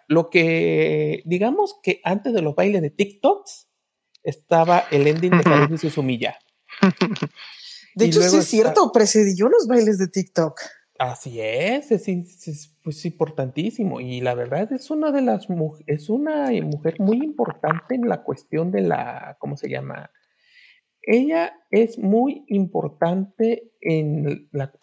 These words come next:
Speaker 1: a nivel cultural en Japón. No solo por Haruhi Suzumiya, sino porque además, o sea, hizo una serie de personajes muy importantes, de los cuales no me acuerdo la gran mayoría, porque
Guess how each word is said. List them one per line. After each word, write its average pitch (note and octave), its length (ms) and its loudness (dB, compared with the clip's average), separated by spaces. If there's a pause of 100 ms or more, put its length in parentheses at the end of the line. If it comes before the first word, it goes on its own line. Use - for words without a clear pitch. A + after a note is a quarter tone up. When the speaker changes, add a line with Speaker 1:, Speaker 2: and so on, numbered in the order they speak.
Speaker 1:
a C#3 180 -2
nivel D3 420 0
cultural G3 640 4 (1200)
en C#3 640 -2
Japón. B2 520 -2 (360)
No D#3 180 2
solo F3+ 260 0
por D3 200 -2
Haruhi C#3+ 280 -2
Suzumiya, C#3+ 420 -2
sino C#3+ 240 -6
porque - 240 -10
además, A#2+ 400 -4
o F3 60 -4
sea, D#3 280 -2
hizo D3+ 280 -2
una F3+ 180 0
serie D3+ 240 2
de D#3+ 80 2
personajes C#3 540 -4
muy C#3+ 180 0
importantes, D#3 640 -4 (160)
de F3 160 0
los - 160 -10
cuales G#3+ 400 -2
no G#3+ 140 2
me A3+ 140 -2
acuerdo A3 380 0
la G#3 120 0
gran F#3+ 240 0
mayoría, G3 680 0 (1120)
porque D3+ 840 -2